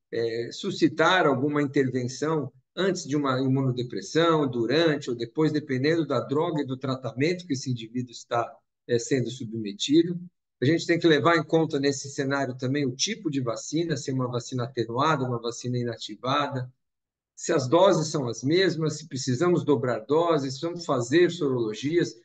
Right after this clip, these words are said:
enfim, há alguns aspectos importantes da vacinação desses indivíduos com condições crônicas e imunossupressão que merecem especial atenção.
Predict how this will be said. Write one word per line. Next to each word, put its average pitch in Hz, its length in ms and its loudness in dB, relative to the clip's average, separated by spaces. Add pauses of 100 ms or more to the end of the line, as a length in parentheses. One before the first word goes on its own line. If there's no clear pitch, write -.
(160)
enfim, 147 540 -2
há 160 80 2
alguns 208 420 2
aspectos 160 640 -2
importantes 165 760 -2
da 147 120 -2
vacinação 135 760 -2
desses 123 380 -4
indivíduos 120 520 -4
com 127 160 -10
condições 120 600 -6
crônicas 127 500 -6 (180)
e 170 200 8
imunossupressão 139 1080 -2 (100)
que 233 140 -4
merecem 151 540 2
especial 135 560 -2
atenção. 131 580 -4